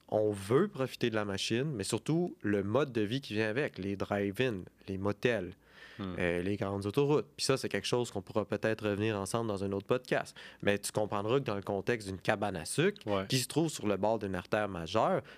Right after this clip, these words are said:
Speaker 1: on est pile dans une époque où ce que c'est bon pour le succès de l'entreprise.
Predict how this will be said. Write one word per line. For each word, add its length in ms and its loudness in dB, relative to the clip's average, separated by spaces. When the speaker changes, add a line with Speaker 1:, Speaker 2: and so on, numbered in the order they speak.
Speaker 1:
on 100 0
est 120 0
pile 260 2
dans 140 0
une 180 -4
époque 380 0
où 80 -2
ce 80 -2
que 80 0
c'est 200 -4
bon 380 2
pour 200 0
le 100 -2
succès 720 0
de 60 0
l'entreprise. 720 -4